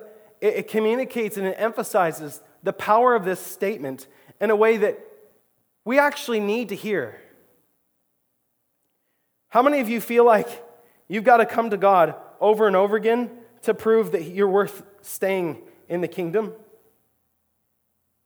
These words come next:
Okay. It's okay to be transparent about that. I want to free you.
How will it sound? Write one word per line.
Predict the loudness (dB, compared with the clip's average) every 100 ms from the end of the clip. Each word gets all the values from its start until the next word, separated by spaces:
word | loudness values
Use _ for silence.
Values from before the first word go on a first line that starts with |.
| _
Okay. | -6 -6 -8 -20 _ _ _ _ _ _
It's | -6 -4
okay | -2 -2
to | -2
be | -2
transparent | -6 -4 -4 -4 -4 -4 -4
about | -4 -8 -8
that. | -14 -16 _ _ _ _ _ _ _ _ _ _ _ _ _ _ _ _ _ _ _ _ _
I | -2
want | 0 0
to |
free | -2 -8 -8 -8
you. | -10 -16